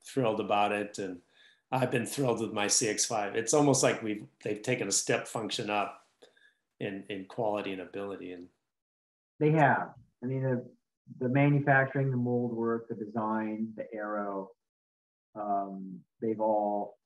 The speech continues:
Speaker 2: taken a step up. You have to, because if you don't, then you're not competitive anymore. It's,
Speaker 1: Yeah.
Speaker 2: and they, they are just getting better and better and better. Um,
Speaker 1: Yeah.
Speaker 2: I don't know where it goes from here. You know, I might, I might end up flying this airplane for eight years,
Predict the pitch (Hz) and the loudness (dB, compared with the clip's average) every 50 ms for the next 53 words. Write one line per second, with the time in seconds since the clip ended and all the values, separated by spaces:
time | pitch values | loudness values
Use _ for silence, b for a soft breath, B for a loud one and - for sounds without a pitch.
0 | _ _ _ _ _ - - 113 - 110 101 92 - - - 104 95 - 98 117 | _ _ _ _ _ -6 -6 -6 -6 -6 -12 -12 -12 -8 -6 -6 -4 -2 -2 0
1 | 131 139 - 135 - - 123 113 82 82 82 - _ - 120 - 120 107 104 - | 4 6 8 8 8 6 2 -2 -2 -4 -8 -12 _ -12 -6 -4 -4 -4 -4 -6
2 | - _ - 120 117 - - - 110 117 233 113 110 - - 104 104 101 101 104 | -14 _ -12 -12 -12 -12 -10 -8 -4 -2 0 -2 -2 -4 -8 -10 -10 -8 -8 -8
3 | 101 101 107 101 - 120 113 110 104 95 95 92 92 90 90 87 87 87 92 90 | -8 -8 -10 -10 -6 -4 -4 -4 -4 -6 -8 -8 -8 -8 -8 -8 -8 -8 -10 -12
4 | - _ _ _ - 104 95 - - - - _ _ _ _ _ _ _ _ _ | -14 _ _ _ -14 -14 -14 -14 -18 -20 -20 _ _ _ _ _ _ _ _ _
5 | _ - 107 107 98 - 113 117 117 120 123 120 - _ - 123 120 120 131 131 | _ -6 -2 -2 0 0 -2 -2 -4 -4 -4 -6 -8 _ -8 -4 -2 2 4 6
6 | 139 139 135 127 127 123 - 127 123 120 117 110 - 104 107 107 104 101 98 92 | 6 6 4 4 0 -2 -2 0 0 0 0 -2 -2 -4 -4 -4 -4 -6 -6 -6
7 | 101 95 95 92 92 107 135 139 120 98 85 - _ - 98 101 101 101 101 101 | -6 -6 -6 -6 -2 2 2 2 2 0 -8 -12 _ -10 -10 -8 -6 -6 -8 -8
8 | 101 90 87 110 113 117 123 123 123 120 120 123 127 120 123 131 120 120 120 113 | -8 -10 -8 -8 -6 -4 -4 -2 -2 -2 0 0 0 0 0 0 -2 -2 -2 -6
9 | 117 113 - 139 143 143 143 139 135 135 135 - _ _ _ _ _ _ _ _ | -8 -6 -2 2 4 4 4 4 4 2 -2 -4 _ _ _ _ _ _ _ _
10 | _ - 120 117 120 127 131 127 127 127 127 127 123 - - - 123 120 127 160 | _ -4 -2 0 0 2 2 0 0 0 0 -2 -4 -6 -10 -10 -8 -4 -2 0
11 | 131 135 143 147 143 143 147 151 151 156 165 175 170 - 139 135 131 123 - 120 | 0 2 2 2 2 4 4 4 6 6 4 2 2 2 2 0 0 -2 -4 -8
12 | 113 107 104 107 101 92 - 117 104 98 - 113 107 101 98 90 90 | -8 -8 -8 -8 -8 -8 -8 -8 -8 -8 -8 -8 -8 -6 -6 -8 -10